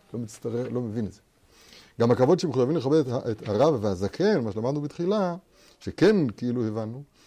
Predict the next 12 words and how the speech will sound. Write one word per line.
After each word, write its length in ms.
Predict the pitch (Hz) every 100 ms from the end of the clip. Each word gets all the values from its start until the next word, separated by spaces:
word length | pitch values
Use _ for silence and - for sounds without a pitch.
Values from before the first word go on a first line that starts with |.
| _ -
הוא 100 | 120
בכלל 300 | 120 151 175
היראה 380 | 135 139 165
שהיא 120 | 151 151
שייכת 400 | 139 151 151 147
להרב 400 | 127 120 160 135
והזקן, 480 | 120 113 165 180
שהוא 120 | 123 117
מבחינת 300 | 127 147 147
נשמה 360 | 147 160 190
כנ"ל. 260 | 196 165 117 - _ _ _ _ _ _ 160 _ _ _ _ _ _ _ _ _ _ _ _ _ _ _ - - _
סליחה, 220 | 101 101